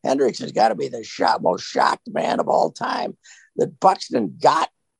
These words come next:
got his swing perfectly timed on that pitch, because that's a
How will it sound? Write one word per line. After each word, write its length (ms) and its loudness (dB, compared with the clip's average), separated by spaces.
got 300 6
his 260 6
swing 480 0
perfectly 560 0
timed 400 0
on 160 -2
that 240 -8
pitch, 340 0
because 300 -6
that's 260 2
a 100 -2